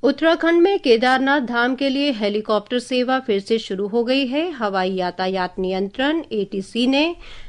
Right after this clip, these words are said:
देश में सभी हवाई यात्राओं की समीक्षा के बाद हेलीकॉप्टर सेवाओं की अनुमति दी है। इस बीच चार धाम यात्रा में अब तक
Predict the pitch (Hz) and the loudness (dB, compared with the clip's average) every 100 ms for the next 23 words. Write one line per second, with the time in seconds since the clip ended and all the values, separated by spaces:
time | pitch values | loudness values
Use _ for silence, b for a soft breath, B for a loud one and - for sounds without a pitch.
0 | B 208 277 294 311 339 - 240 233 349 | B 2 2 2 0 0 0 -2 0 0
1 | 262 220 220 254 254 196 190 214 247 262 | 0 0 2 2 2 0 -2 -2 -2 -2
2 | 302 - 208 214 226 - 302 294 180 175 | -4 -2 0 0 -2 -4 -4 -2 -4 0
3 | 208 247 277 220 202 185 185 202 196 277 | 2 0 -2 -4 -4 -4 -2 -2 -2 -4
4 | 285 - 180 175 208 240 277 226 196 190 | -4 -2 -2 0 -2 -2 -4 -4 -4 -2
5 | 180 175 220 208 226 175 175 - - B | -4 -4 -6 -4 -4 -4 -6 -8 -12 B
6 | B B B B - 196 196 226 262 294 | B B B B -4 -4 -2 0 0 0
7 | 294 - 185 175 190 190 202 185 165 - | -4 0 0 0 -2 -2 0 -2 -2 -2
8 | 208 247 269 - - - 233 269 277 | -2 0 0 -2 -6 -2 -2 -2 -6